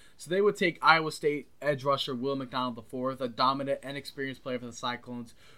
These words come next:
who used his incredible lateral quickness to produce heavily in twenty twenty-two. Connor McGovern will likely play at center. However, the Jets drafted Joe Tippmann from Wisconsin. He's a good long-term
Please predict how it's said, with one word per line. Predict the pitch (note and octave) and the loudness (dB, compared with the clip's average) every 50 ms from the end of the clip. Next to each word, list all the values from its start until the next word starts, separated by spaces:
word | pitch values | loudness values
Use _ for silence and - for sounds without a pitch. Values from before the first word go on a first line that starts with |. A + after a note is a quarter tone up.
| - - | -14 -10
who | D3 | -8
used | D3+ D#3 E3 E3+ C#3 | -6 -4 -4 -4 -6
his | D#3+ D3 C#3 | -8 -10 -12
incredible | C#3+ C3 D3+ C#3+ C#3 C3 C3 A#2+ | -10 -6 -6 -4 -4 -4 -8 -6
lateral | A#2+ A#2 A#2 A#2 A#2 G#2+ - - | -4 -4 -4 -6 -8 -10 -12 -8
quickness | - G3 F#3+ - - F#3+ F#3 F3+ - | -8 -8 -8 -8 -10 -10 -10 -10 -10
to | - E3 | -14 -16
produce | C#3 C3+ C3 C3+ B2+ - - | -14 -10 -6 -6 -6 -6 -6
heavily | C3 B2 A#2 A#2 A#2 A2+ | -10 -10 -8 -8 -10 -12
in | |
twenty | G#2+ A2 G#2+ G#2+ G#2 | -12 -14 -14 -14 -14
twenty-two. | G2+ - G#2+ G#2 G#2 F#2+ - A#2+ A#2 A2+ A2+ A2 - - - - - - - - - - | -14 -16 -18 -18 -18 -18 -14 -12 -10 -10 -10 -12 -14 -20 -20 -20 -20 -20 -20 -20 -18 -6
Connor | - F#3 G3+ A3 A3+ | 2 2 4 4 4
McGovern | G3+ G3 E3+ F3 E3+ E3+ E3 E3+ E3 | 2 0 2 2 2 2 2 -2 -4
will | D#3+ D3 | -4 -2
likely | C#3+ C#3+ C#3 C#3 C#3+ C#3 | -2 -2 -4 -4 -6 -10
play | - - C#3 C3 A#2+ | -6 -4 -2 -2 -2
at | A#2 - | -4 -6
center. | - - C#3 C3+ C3+ C3+ C3+ C3+ C3 B2+ - - - | -8 -6 -6 -4 -4 -6 -8 -8 -10 -12 -14 -10 -6
However, | - B2+ C#3 C#3 C#3 C3 A#2+ B2+ C3 B2+ B2 | -4 0 2 2 2 0 0 -4 -6 -6 -6
the | A#2 B2 B2 A#2 | -4 -4 -4 -4
Jets | - C3+ B2+ B2 - - | -2 -2 -4 -4 -4 -6
drafted | - C3 A#2+ A#2+ - B2 A#2 | -4 -4 -4 -4 -6 -12 -12
Joe | G#2+ A#2+ B2 A#2+ A#2 | -8 -6 -8 -8 -8
Tippmann | - - C#3+ B2+ - B2+ B2+ B2 | -8 -8 -8 -8 -8 -10 -12 -10
from | - B2+ A#2 | -10 -10 -12
Wisconsin. | A#2 A2 - - D3 C3+ C3+ C3+ - - D3 C3+ C3 C3 B2+ - - - - - - | -10 -12 -12 -8 -6 -6 -6 -6 -8 -12 -12 -12 -10 -10 -12 -14 -16 -20 -20 -18 -12
He's | - G#3+ G#3 | -12 -8 -6
a | C4 | -4
good | A#3 E4 E4 C#4 | -4 -4 0 4
long-term | B3 A#3+ A3 A3 G#3+ A3 - G#3 G#3 F#3 | 6 6 6 6 2 0 -2 -4 -4 -4